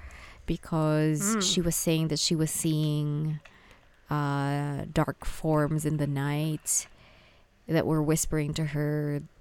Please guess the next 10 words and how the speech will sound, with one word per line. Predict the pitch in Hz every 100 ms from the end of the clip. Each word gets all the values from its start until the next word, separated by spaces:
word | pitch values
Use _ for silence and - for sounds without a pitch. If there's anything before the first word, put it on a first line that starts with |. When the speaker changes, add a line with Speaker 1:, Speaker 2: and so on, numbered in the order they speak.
| - - -
Speaker 1:
that | 147 147 139 135 - - - - -
she | - -
should | 156 - 147 147
stab | - 151 139 143 151
her | 143 -
grandmother. | 139 139 139 107 113 120 147 - - - - _ _ _ _ _ _ -
Speaker 2:
Wow. | 147 143 139
Speaker 1:
Um, | 139 139 139 139 147 _ _ _ _ _ _ _ _ -
so | - 202 190 185 180 - - -
clearly, | - 254 277 254 170 151 151 147 156